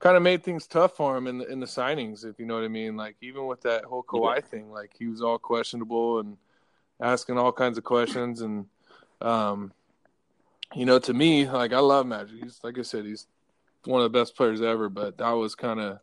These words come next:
Speaker 1: that was a, that was a big, uh, letdown for, for Laker Nation, man. Um, but again, you live and you learn, and it all worked out. So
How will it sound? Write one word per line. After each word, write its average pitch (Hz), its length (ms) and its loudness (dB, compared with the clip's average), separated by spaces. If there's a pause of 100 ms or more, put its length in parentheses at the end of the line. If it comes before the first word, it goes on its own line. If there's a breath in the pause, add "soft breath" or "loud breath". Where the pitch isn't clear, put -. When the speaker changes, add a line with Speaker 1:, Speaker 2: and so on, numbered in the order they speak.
Speaker 1:
that - 100 -2
was 131 160 4
a, 104 300 -4
that 123 100 -4
was 135 120 2
a 107 80 -4
big, 107 300 -2 (200)
uh, 98 260 -6 (200)
letdown 107 480 -4
for, 98 360 -8
for 104 180 -6
Laker 107 280 -4
Nation, 104 420 -10
man. 98 300 -6 (960 soft breath)
Um, 98 500 0 (520)
but 143 140 6
again, 123 380 4
you 139 160 -4
live 135 180 8
and 127 100 2
you 117 100 2
learn, 131 260 4
and 123 140 0
it 123 80 0
all 123 160 6
worked 117 240 -2
out. 117 300 2
So 117 300 -2